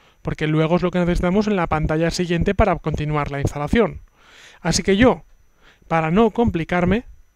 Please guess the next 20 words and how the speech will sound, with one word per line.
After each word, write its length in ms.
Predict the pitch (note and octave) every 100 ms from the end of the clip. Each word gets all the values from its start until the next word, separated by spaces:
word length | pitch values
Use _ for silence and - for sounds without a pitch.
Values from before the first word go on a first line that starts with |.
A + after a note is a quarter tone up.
| - _ _ _ _
voy 220 | F3+ G#3
a 100 | A3
crear 440 | G#3 G3 E3 D#3 -
un 140 | G#3
usuario 680 | A#3 - A3 F3+ D3+ C3+ - -
que 100 | -
se 120 | E3 F3
llame 260 | G3 E3+
PrestaShop. 560 | F3 G#3 - D3 A3 - - - - _ _ _ _ _ _ _ _ _ _ _ _ -
En 160 | F#3+
servidor, 560 | - G3 F#3+ A3+ G3 C#3
atención, 440 | E3 D#3+ E3 A3 F#3
esto 140 | F#3
es 60 | F3+
muy 140 | G3+
importante, 460 | G3 F#3+ E3 C#3 C3+
que 60 |
se 100 | D#3
puede 180 | D#3 F3+
olvidar. 400 | F3+ E3+ C3+